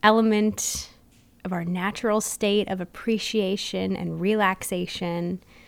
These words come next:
And I really want to take this time each week with you to just be where our feet are. It's interesting that I start with this statement because this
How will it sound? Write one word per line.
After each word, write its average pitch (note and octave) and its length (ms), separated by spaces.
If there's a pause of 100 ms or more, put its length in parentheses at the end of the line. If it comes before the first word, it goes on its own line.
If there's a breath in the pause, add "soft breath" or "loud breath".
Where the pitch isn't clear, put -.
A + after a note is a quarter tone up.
(760 soft breath)
And A3 120
I A3 60
really B3+ 360
want A3+ 240
to A3 60
take G3+ 260
this F#3 180
time F#3 380
each F#3 220
week B3 180
with - 180
you G#3 260
to G#3 200
just - 800 (320)
be G#3 200
where A3 240
our G#3 160
feet F#3 240
are. - 280 (580)
It's A#3 160
interesting G#3+ 680
that F3 360
I F3 280
start - 340
with F3+ 160
this F#3 160
statement G3 600
because A#3+ 420
this - 240